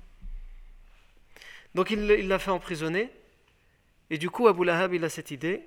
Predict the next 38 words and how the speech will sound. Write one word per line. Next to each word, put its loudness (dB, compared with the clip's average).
Il -10
va 0
le -4
voir, -2
il -8
lui -4
dit, « -2
Écoute, -8
le -14
seul 0
moyen 2
pour 8
que 12
je 2
te -2
libère 0
de -2
ta -2
dette 2
envers -2
moi, -4
c'est -8
que -8
tu -8
partes -4
et -18
que -16
tu -12
participes -6
à -6
cette -8
bataille. » -4
Lui, -2
il 4
n'est 2
pas -4
concerné, -8
hein. -18